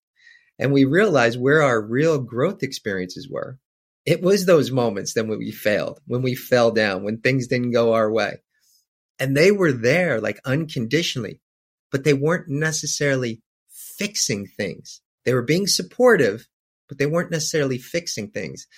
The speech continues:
And so if that resonates and everything, and I know there might be a lot of parents out there saying, "Well, I know better and I, I know how to fix it," is that, wow, is that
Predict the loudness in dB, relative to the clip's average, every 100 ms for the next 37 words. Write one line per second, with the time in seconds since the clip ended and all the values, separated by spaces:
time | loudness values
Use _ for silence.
0 | -12 -8 -2 -2 0 -2 -4 -2 2 4
1 | 2 0 0 -2 -4 -6 -4 -6 -6 -6
2 | -6 -8 -10 -10 -6 -4 -2 -4 -6 -6
3 | -6 -2 -2 -4 -4 -4 -4 -6 -6 -8
4 | -8 -10 -4 2 4 4 4 4 4 2
5 | 2 -2 -4 -2 -2 -2 2 0 0 -4
6 | -4 -4 -6 -6 -12 -14 _ _ _ _
7 | -6 -6 0 0 0 _ -12 -10 -10 -14
8 | -10 -8 -4 -4